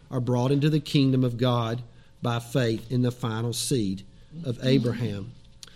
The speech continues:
On the day of Pentecost, as we said earlier, the Apostle Peter, remember all the people he preached to? He told them that they had destroy-, they had killed their own Messiah. And the men, they, they were cut to the quick,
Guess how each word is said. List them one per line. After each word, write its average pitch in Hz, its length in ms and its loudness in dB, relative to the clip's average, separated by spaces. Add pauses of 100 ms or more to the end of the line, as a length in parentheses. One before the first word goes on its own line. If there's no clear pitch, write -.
(140)
On 175 100 8
the 175 80 10
day 185 180 6
of 185 140 2
Pentecost, 175 540 6
as 151 120 2
we 156 100 4
said 170 260 4
earlier, 175 440 4
the 151 80 4
Apostle 160 420 4
Peter, 202 420 6 (220)
remember 185 420 4
all 202 380 4
the 202 100 6
people 202 360 6
he 185 100 10
preached 196 440 0
to? 202 280 6 (180)
He 170 140 6
told 185 320 4
them 180 140 6
that 160 160 2
they 170 160 8
had 160 180 8
destroy-, - 380 0
they 160 160 4
had 151 180 4
killed 214 360 2
their 147 180 -2
own 170 220 4
Messiah. 143 520 0 (720)
And 196 160 8
the 190 80 8
men, 185 480 8
they, 156 320 4 (180)
they 175 80 4
were 160 140 4
cut 247 340 0
to 196 80 2
the 165 80 4
quick, 214 420 6